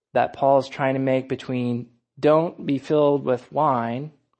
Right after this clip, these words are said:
be drunk with wine, but be instead filled with the Spirit. I don't really have any solid answers on this one, but I would suggest that perhaps he's pointing to the issue of control.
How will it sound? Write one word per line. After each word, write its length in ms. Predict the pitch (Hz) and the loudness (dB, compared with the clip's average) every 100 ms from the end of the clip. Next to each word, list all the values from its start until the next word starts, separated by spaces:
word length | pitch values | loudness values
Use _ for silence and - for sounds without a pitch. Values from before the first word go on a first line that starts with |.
| _ | _
be 160 | 123 117 | -8 -6
drunk 320 | 127 127 127 | -2 -4 -4
with 160 | 123 117 | -12 -10
wine, 340 | 117 117 127 | -10 -8 -8
but 260 | 131 165 - | -10 -10 -6
be 260 | 131 131 | -4 -4
instead 540 | 127 127 - 123 120 120 | -6 -10 -4 -4 -4 -4
filled 220 | 127 135 | -8 -6
with 100 | 147 | -12
the 60 | 131 | -16
Spirit. 460 | - 165 127 - - - - - - _ _ _ _ _ _ - | -6 -4 -4 -6 -20 -20 -20 -20 -20 _ _ _ _ _ _ 0
I 120 | 165 | 2
don't 140 | 208 | 4
really 180 | 208 165 | 2 0
have 260 | 143 156 160 | 0 0 0
any 140 | 147 | -2
solid 440 | - 151 139 160 156 | -2 2 6 6 4
answers 420 | 156 160 175 175 | 0 -2 -4 0
on 200 | 170 170 | 0 0
this 220 | 170 - | -4 -4
one, 360 | 175 175 175 - | -4 -4 -6 -12
but 320 | - 135 131 143 | -8 0 0 4
I 180 | 147 | 2
would 460 | 156 156 156 - - | 4 0 -2 -6 -14
suggest 800 | - 127 131 170 135 127 127 - | -12 -4 2 6 6 2 -4 -6
that 140 | 131 | -6
perhaps 540 | - 123 156 160 - - | -6 -2 0 0 -2 -8
he's 320 | 131 120 120 - _ _ _ _ _ | -6 -6 -10 -20 _ _ _ _ _
pointing 440 | - 160 147 127 120 | -4 -2 0 -4 -6
to 180 | 127 123 | -2 -2
the 140 | 120 139 | 0 -2
issue 220 | 143 135 | -2 -6
of 100 | 123 | -6
control. 640 | 117 117 - 131 - - | -12 -8 -2 -2 -2 -8